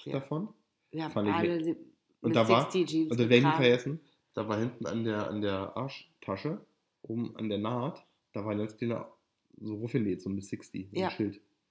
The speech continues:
Speaker 1: Ja,
Speaker 2: Ja,
Speaker 1: ja.
Speaker 2: werd ich nie vergessen.
Speaker 1: Das war super hip.
Speaker 2: Weil der halt oft auf den Arsch guckt. So.
Speaker 1: <laughs> Wundert mich nicht.
Speaker 2: Ähm,
Speaker 1: <laughs>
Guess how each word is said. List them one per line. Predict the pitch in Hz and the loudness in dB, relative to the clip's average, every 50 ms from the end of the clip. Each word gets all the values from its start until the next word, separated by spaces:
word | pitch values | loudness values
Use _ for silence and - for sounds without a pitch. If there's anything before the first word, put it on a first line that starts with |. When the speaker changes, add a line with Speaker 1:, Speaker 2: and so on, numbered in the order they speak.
| _ _ | _ _
Speaker 1:
Ja, | - 175 | -10 -6
Speaker 2:
Ja, | 180 180 104 107 | -4 -2 0 0
Speaker 1:
ja. | 104 104 | 2 0
Speaker 2:
werd | 101 | -2
ich | 95 | -2
nie | 104 92 | -4 -8
vergessen. | - 95 - 160 | -8 -8 -8 -6
Speaker 1:
Das | - - | -4 -2
war | 185 180 | -2 -2
super | 170 180 185 170 - 170 165 | -2 -2 -6 -6 -4 -4 -4
hip. | 160 156 156 156 151 _ - - | -4 -4 -8 -10 -12 _ -12 -4
Speaker 2:
Weil | - 110 104 | -2 0 2
der | 113 104 | 4 2
halt | 110 110 - | 2 2 0
oft | 110 113 - | -4 -4 -4
auf | 107 101 | -6 -4
den | 110 | -4
Arsch | 92 - 95 104 - | -4 -6 -6 -10 -12
guckt. | - 85 - _ _ _ _ _ _ _ _ _ _ _ _ _ _ _ _ _ _ - - - | -12 -14 -14 _ _ _ _ _ _ _ _ _ _ _ _ _ _ _ _ _ _ -6 -4 -2
So. | 113 98 87 - - - - - _ - | 0 -2 -2 -2 -6 -10 -10 -12 _ -20
Speaker 1:
<laughs> | - - - _ _ _ | -20 -20 -20 _ _ _
Wundert | _ 147 147 135 120 - - | _ -2 -2 -2 -2 -4 -6
mich | 123 - - | -10 -12 -12
nicht. | - 87 - _ _ _ _ _ | -18 -20 -20 _ _ _ _ _
Speaker 2:
Ähm, | 107 107 107 104 101 104 104 101 101 101 101 95 95 - _ _ _ _ _ | 0 2 4 4 4 4 2 0 0 0 -2 -4 -6 -12 _ _ _ _ _
Speaker 1:
<laughs> | - | -8